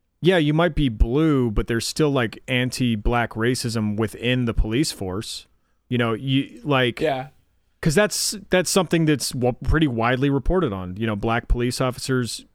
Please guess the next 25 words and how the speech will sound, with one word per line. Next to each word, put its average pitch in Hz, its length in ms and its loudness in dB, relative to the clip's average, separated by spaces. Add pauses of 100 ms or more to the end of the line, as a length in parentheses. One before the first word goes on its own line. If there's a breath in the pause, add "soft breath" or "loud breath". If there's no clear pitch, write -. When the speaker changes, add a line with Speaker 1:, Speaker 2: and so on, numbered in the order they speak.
Speaker 1:
coming 127 280 0
out 151 200 2
and 113 140 -6
saying 123 260 -2
they 117 140 2
experienced 135 600 -2
anti-black 120 560 -2
racism 120 500 -2
despite 117 760 -4
being 120 520 0
a 107 180 -2
blue. 104 540 -2 (440)
You 123 80 0
know 123 60 2
what 123 80 2
I 127 40 2
mean? 143 240 0 (380 loud breath)
Speaker 2:
Yeah. 151 140 2
Speaker 1:
Because 165 220 2
it 165 120 2
would 196 420 4
undermine 156 760 2
this 139 200 0
whole, 135 540 0
like, 117 520 -2